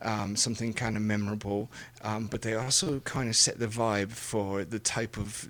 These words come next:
genre that it is. Like, you can't deny when you hear the Space Quest theme, even, even the early basic ones on, on the Roland M T thirty-two,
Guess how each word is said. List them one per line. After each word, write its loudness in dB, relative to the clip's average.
genre 4
that -4
it -6
is. 0
Like, -2
you -4
can't 0
deny 4
when 4
you 4
hear 2
the 0
Space 4
Quest 6
theme, 2
even, 0
even 0
the 0
early 4
basic 2
ones 0
on, -2
on 0
the 0
Roland 2
M 2
T 0
thirty-two, 4